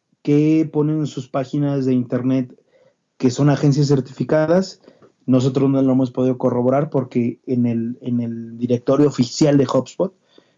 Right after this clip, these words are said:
eh, no aparecen como certificadas, ¿no? Simplemente, bueno, pues ahí es ver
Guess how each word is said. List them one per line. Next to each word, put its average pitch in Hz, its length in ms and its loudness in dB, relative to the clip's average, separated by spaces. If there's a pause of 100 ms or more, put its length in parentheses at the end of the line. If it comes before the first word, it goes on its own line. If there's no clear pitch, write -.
(140)
eh, 120 440 0
no 139 140 4
aparecen 131 400 0
como 120 180 -2
certificadas, 120 760 -6
¿no? 156 160 -8
Simplemente, 127 760 0
bueno, - 340 -16
pues - 180 -20
ahí 120 280 -4 (360)
es 113 180 -4
ver 123 340 2